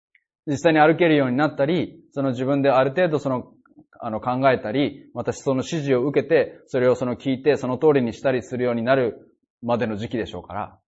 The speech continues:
言葉が話せて、その意思の疎通ができるようになるっていうのは、三歳とか四歳とか五歳でしょうね。詳しくはわからないですけど、一歳とかではないでしょう。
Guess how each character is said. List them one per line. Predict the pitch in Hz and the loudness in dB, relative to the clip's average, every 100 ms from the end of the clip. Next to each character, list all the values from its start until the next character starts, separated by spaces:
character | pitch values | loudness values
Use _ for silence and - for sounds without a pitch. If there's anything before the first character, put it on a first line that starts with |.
| _ _ _ | _ _ _
言 | 127 131 | -4 2
葉 | 131 | 4
が | 123 107 | 4 2
話 | 95 123 117 | 0 -6 -4
せ | 104 | -2
て、 | 139 120 | 0 0
そ | 110 | -2
の | 107 107 - _ _ | -8 -10 -20 _ _
意 | 143 143 | -12 -6
思 | |
の | 123 | -6
疎 | 117 | -8
通 | 101 117 | -8 -6
が | 101 | -6
で | 104 | -4
き | 131 | -4
る | 123 | -4
よ | |
う | |
に | 107 | -4
な | 107 | -6
る | 104 | -8
っ | |
て | - | -10
い | |
う | 95 | -12
の | |
は、 | 92 87 - _ _ _ _ _ | -10 -12 -16 _ _ _ _ _
三 | 120 110 | -6 -4
歳 | 110 95 | -6 -6
と | - | -4
か | |
四 | 101 127 120 | -4 -4 -4
歳 | 101 | -8
と | 95 | -8
か | 87 | -12
五 | 95 117 | -12 -4
歳 | 147 | -2
で | 107 | -2
し | - | -8
ょ | - | -18
う | |
ね。 | 139 _ _ _ _ _ _ _ _ _ _ _ _ _ _ _ _ _ _ _ | -20 _ _ _ _ _ _ _ _ _ _ _ _ _ _ _ _ _ _ _
詳 | 139 139 | -2 0
し | |
く | 113 | 0
は | |
わ | 95 | -2
か | 113 | -2
ら | |
な | 95 | -8
い | |
で | |
す | - | -12
け | |
ど、 | 82 | -10
一 | 147 | -10
歳 | - 151 | 2 2
と | 117 | 2
か | 104 | -2
で | 101 | -4
は | 92 | -4
な | 101 | -6
い | |
で | 90 | -8
し | - | -12
ょ | |
う。 | - | -20